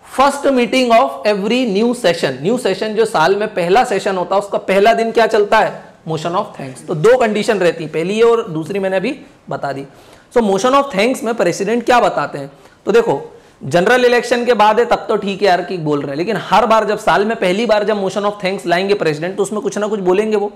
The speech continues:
अब उसमें क्या रहते हैं? तो motion of thanks government बना के देती है president को, क्योंकि president तो मैंने बताया, president is mere rubber stamp, वो वही करेगी जो government बोलेगी। तो government उनको एक document बना के देती है, उसमें president government की policies को outline करते हैं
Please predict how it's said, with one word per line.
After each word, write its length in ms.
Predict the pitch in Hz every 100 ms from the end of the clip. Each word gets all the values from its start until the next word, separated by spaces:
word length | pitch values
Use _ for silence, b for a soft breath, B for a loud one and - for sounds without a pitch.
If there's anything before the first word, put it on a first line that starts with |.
| B B B B
अब 80 | 233
उसमें 240 | 262 302
क्या 180 | - 214
रहते 240 | 208 180 160
हैं? 60 |
तो 80 | 208
motion 320 | 202 180 220
of 140 | 240 233
thanks 240 | 208 220 151
government 420 | 156 190 220 196
बना 180 | 175 175
के 120 | 180
देती 240 | 160 151
है 60 | 147
president 440 | 147 135 135 127
को, 100 | 147 147 b b _
क्योंकि 200 | 202 214
president 420 | 151 160 180 202
तो 60 | 214
मैंने 120 | 208
बताया, 360 | 196 196 156 - - _ -
president 380 | 160 170 202 202
is 100 | 175
mere 200 | 190 254 254 - - 151
rubber 200 | 156 160
stamp, 460 | - 156 185 - B B -
वो 100 | 180
वही 220 | 175 277
करेगी 320 | 240 247 240 240
जो 100 | 202
government 360 | 185 185 196
बोलेगी। 260 | 175 165 214
तो 80 | 202
government 360 | 175 220 277
उनको 200 | 269 247
एक 140 | 262 185
document 400 | 226 220 240 208
बना 160 | 180
के 120 | 175 165
देती 220 | 147 147
है, 60 |
उसमें 280 | 143 156 226 226
president 460 | 175 170 185 233
government 440 | 160 156 190 226 214
की 100 | 247
policies 500 | 277 196 214 240 220
को 120 | 233
outline 480 | 196 185 196 202 202
करते 300 | 208 -
हैं 100 | 143